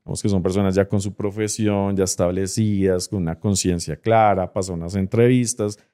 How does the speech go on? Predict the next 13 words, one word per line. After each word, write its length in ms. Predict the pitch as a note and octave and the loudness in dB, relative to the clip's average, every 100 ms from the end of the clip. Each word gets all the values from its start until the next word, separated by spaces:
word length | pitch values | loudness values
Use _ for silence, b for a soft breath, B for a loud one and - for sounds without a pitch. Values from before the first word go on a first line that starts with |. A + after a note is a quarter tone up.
| _ | _
da 120 | G#2 | 2
unos 240 | G#2 G2+ F#2+ | 4 4 4
documentos. 840 | G2+ A#2 A#2+ B2 G#2+ G#2+ G#2+ - | 2 4 4 4 2 -2 -4 -6
Los 240 | A2+ G2+ | -2 0
maestros 600 | G2+ F#2+ F#2 F#2+ G2+ G#2+ G2+ | 2 2 2 0 -2 -4 -4
somos 260 | G#2+ G2+ | -2 -4
quienes 300 | - G#2+ G#2 | -4 -2 0
decidimos 580 | G2 G2 G2 E2 E2 F2 | 0 -2 -2 -2 -2 -4
y 40 | A2 | 0
le 80 | F#2+ | 0
damos 240 | E2 F2 | 0 0
la 60 | G2+ | -2
oportunidad. 840 | G#2 G#2+ G#2 A2+ A#2 A2+ G2 A#2 | 0 -2 0 -2 0 0 0 -2